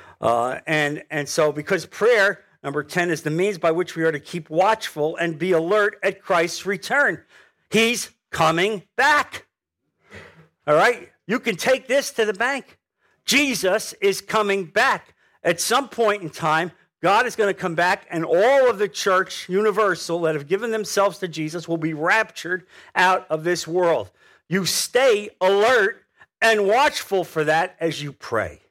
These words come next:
All right? We don't live reckless lives because we know he's coming,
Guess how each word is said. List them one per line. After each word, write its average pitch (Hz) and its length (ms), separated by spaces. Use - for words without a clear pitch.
All 147 60
right? 190 100
We 185 100
don't 233 220
live 233 280
reckless 170 560
lives 151 440
because 190 320
we 196 140
know 208 200
he's 214 160
coming, 269 480